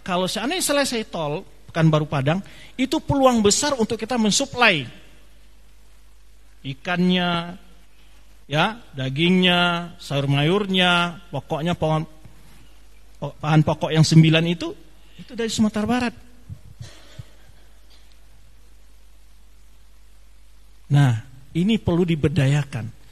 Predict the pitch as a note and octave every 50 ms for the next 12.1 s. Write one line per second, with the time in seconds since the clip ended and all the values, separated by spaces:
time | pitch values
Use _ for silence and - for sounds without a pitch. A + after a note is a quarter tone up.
0 | - - - - C4+ B3+ B3+ B3 - B3 A#3 A#3+ G3+ G3+ G#3 A#3 A3+ - G3+ G3
1 | G#3 G3+ G3 - - G3 F#3+ F#3 F3 F#3 F3+ - A3+ G3+ G3 A#3 A#3+ B3 B3 B3+
2 | A#3+ A#3 A3+ A3 B3 C4 - G#3 A3 G#3 G3+ G#3 G#3 G#3 G3+ G3 F#3 A3 A3 G#3+
3 | G#3 - G#3+ G3 G3+ G3 G3 F#3 F#3+ A3 G#3+ G3+ G3 - G#3 G#3+ A3+ A3+ G3+ G3
4 | G3 F#3 F#3+ F#3+ G3 G3+ G3+ F#3+ G3 G3+ G3 F#3+ F#3 F#3 F#3 F#3 G#3 F#3+ E3 C#3
5 | D#3+ D3 D3+ D#3 D#3+ D#3 D#3 - - - - - - - - - - - - -
6 | - - - - - - - - - - - - - - - - - - - -
7 | - - - - - - - - - - - - G#3+ A3 - D#4 C#4 C4+ C4 B3+
8 | - - A3+ A3+ C#4+ A#3 A3 C#4 D4 - - E4 D#4 - - E4 D4+ C4 C#4+ C#4
9 | C4 A#3 A3 A#3 G#3 - F#3 F#3 - - - - E3+ D#3+ - D#3 B2+ - - -
10 | - - - - - - - F4 - F4 E4 D#4+ D4+ C#4+ E4 D#4+ D4+ C#4 C#4+ B3
11 | G#3+ F3+ - B3 B3+ B3+ - G4 F#4+ F4+ E4+ D#4 D4+ B3+ B3+ B3+ D4+ E4 - -
12 | F3+ C#3